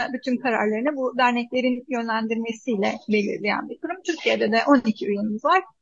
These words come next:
Ee, Türkiye'de iklim politikalarının güçlendirilmesi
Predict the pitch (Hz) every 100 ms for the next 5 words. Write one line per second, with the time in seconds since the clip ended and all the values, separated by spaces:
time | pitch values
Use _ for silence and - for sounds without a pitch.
0 | _ _ - 269 262 269 277 320 - 233
1 | 240 330 320 302 _ _ _ - 311 294
2 | 285 - _ _ - 285 - 285 254 247
3 | 254 277 262 269 220 214 220 220 226 240